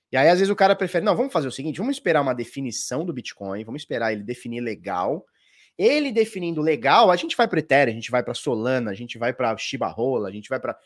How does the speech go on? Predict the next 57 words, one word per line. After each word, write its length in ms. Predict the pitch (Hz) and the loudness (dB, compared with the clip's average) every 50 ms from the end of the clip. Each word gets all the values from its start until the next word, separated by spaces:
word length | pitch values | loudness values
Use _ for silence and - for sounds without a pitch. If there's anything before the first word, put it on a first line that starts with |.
| _ _ _ _ | _ _ _ _
gente 260 | - 151 156 - 262 | -10 -8 -6 -4 2
vai. 280 | 247 202 139 123 107 - _ _ _ _ | 4 6 6 4 2 -4 _ _ _ _
Mas 180 | - 123 131 143 | -4 -2 0 2
nesse 300 | 175 233 262 254 - 240 | 4 2 2 2 0 0
momento, 840 | 214 190 165 151 151 156 208 277 311 311 311 - 151 123 98 - _ _ _ _ _ _ - | 2 4 4 4 4 4 4 4 4 2 0 -2 -4 -4 -4 -6 _ _ _ _ _ _ 4
pô, 260 | 214 214 185 147 135 | 6 6 8 6 6
a 60 | 120 | 4
gente 200 | 113 135 135 - | 2 -2 -4 0
dá 80 | 151 147 | 0 0
uma 140 | 151 151 | 0 0
segurada. 520 | - - 202 202 196 147 117 95 90 85 - _ _ _ _ _ _ _ - _ - | -4 -4 0 2 4 4 4 2 0 -6 -14 _ _ _ _ _ _ _ -20 _ -4
O 100 | 135 147 | -4 -2
Doug 240 | 139 143 190 208 196 | 4 6 4 4 6
tá 80 | - 196 | 4 0
perguntando 420 | - 185 170 185 160 185 180 175 | 0 0 -2 -2 -2 -2 -2 -2
quais 280 | - - 180 196 202 202 | 4 4 6 6 6 2
exponenciais 720 | 196 - 202 190 185 190 180 - - 160 156 165 160 - | -2 -4 -4 -2 -2 -2 -6 -2 2 4 4 4 2 2
que 80 | - 170 | 0 2
eu 80 | 151 | 2
uso. 340 | 143 135 120 107 95 101 - _ - | 2 2 0 -2 -4 -8 -12 _ 2
A 160 | 123 139 165 | 6 6 8
única 320 | 196 262 294 277 - 233 | 8 8 6 6 4 2
exponencial 500 | 214 - - 190 180 175 160 - 160 147 | 2 2 0 -2 -2 -2 0 2 2 2
que 140 | 147 - 147 | 2 2 0
eu 80 | 139 131 | 0 2
uso 220 | 143 165 170 185 | 2 0 2 2
é 40 | 180 | 2
a 40 | 170 | 0
de 100 | 170 151 | 0 -2
vinte 200 | 156 170 170 - | -4 -4 -4 -2
e 60 | 202 | 0
um 80 | 214 | 0
dias, 320 | 196 147 135 113 101 95 - | 0 0 0 0 0 -2 -4
porque 200 | - 123 - 139 | -8 -4 0 2
ela 100 | 135 131 | 2 2
tem 140 | - 143 139 | 2 2 -4
um 60 | 135 | -2
peso 260 | - 139 135 123 147 | 0 -2 -2 0 0
maior, 440 | 147 151 147 131 123 131 143 147 147 - _ _ _ _ _ - | 2 2 4 4 4 4 4 2 0 -12 _ _ _ _ _ -6
nos 180 | 139 147 139 139 | -4 -4 -2 -2
últimos 360 | 147 - 156 156 165 160 123 | -2 -2 -2 -2 -2 -2 -2
dias 240 | 127 135 139 135 151 | 0 0 0 2 2
aqui, 280 | 165 160 - 110 101 | 0 0 -2 -8 -8
tá? 300 | - - 120 151 202 196 _ _ _ _ _ _ _ _ _ _ _ _ _ _ _ _ | -4 0 0 0 0 -2 _ _ _ _ _ _ _ _ _ _ _ _ _ _ _ _
A 140 | - 117 127 | 0 4 4
única 340 | 139 165 214 240 247 - 196 | 6 6 6 4 4 2 0
exponencial 560 | 180 - - 160 156 151 147 - 151 127 120 | -2 0 0 0 0 0 0 2 2 2 2
que 80 | - 127 | 0 -2
eu 100 | 117 123 | 0 2
uso 260 | 151 175 180 160 156 | 2 2 2 0 2
é 80 | 143 | 0
a 40 | 147 | 0
de 120 | 139 131 131 | 0 0 -2
vinte 220 | 135 143 147 - | -4 -4 -4 -2
e 60 | 180 | -2
um 80 | 190 185 | -2 -2
dias. 380 | 143 113 98 87 80 - - | -2 -6 -6 -8 -8 -12 -18